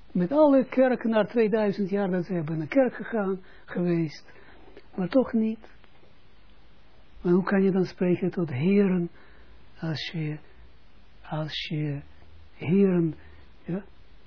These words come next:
God Heer of Heere, barmhartige Heer, als je een mug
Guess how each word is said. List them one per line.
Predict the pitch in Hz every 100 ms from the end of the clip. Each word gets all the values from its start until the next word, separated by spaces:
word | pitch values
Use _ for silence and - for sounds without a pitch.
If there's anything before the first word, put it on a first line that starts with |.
| - -
God | - 185 185
Heer | - 156 180 170 160
of | 147
Heere, | 120 165 170 160 151 - - - - - - - - - - -
barmhartige | 143 147 127 180 165 147 151
Heer, | 123 170 185 175 - - - - -
als | 175 151
je | 208 -
een | 139 139 175
mug | - -